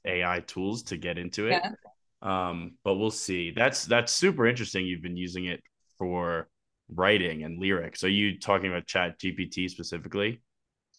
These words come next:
Speaker 2: No, and I also forget the name of the A I thing that I've been using.
Speaker 1: <laughs> Uh-huh.
Speaker 2: It's, um, it, it was specifically designed, like,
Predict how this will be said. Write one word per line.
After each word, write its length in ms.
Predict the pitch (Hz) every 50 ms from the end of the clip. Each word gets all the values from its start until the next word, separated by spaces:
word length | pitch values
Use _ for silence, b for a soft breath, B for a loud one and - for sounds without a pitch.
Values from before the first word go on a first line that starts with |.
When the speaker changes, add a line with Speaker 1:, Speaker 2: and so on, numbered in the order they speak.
| _ _ _ -
Speaker 2:
No, 280 | 208 226 233 226 208
and 100 | 202 208
I 200 | 214 220 220 -
also 340 | - 202 220 214 - 233 202
forget 300 | 196 - 202 196 202 196
the 80 | 202 190
name 240 | 190 185 185 185
of 100 | 185 185
the 200 | 190 190 190 185
A 140 | - 180 180
I 200 | 180 180 175 175
thing 240 | - - 190 180 180
that 100 | 180 175
I've 160 | 180 175 170
been 180 | 180 180 180 175
using. 280 | 175 143 123 123 113
Speaker 1:
<laughs> 40 | 104
Uh-huh. 500 | 110 - - 107 101 101 101 95 92 87 - _ - - _ _ _ _ _ _
Speaker 2:
It's, 360 | - 220 220 220 - - - - -
um, 420 | 214 202 196 190 190 190 190 190 -
it, 260 | 226 233 226 226 214 -
it 80 | 214
was 160 | 208 208 202 202
specifically 720 | - - 208 202 - 208 196 208 196 196 - 196 190 185
designed, 560 | 175 190 180 185 175 175 175 175 175 175 180
like, 280 | 175 165 170 170 -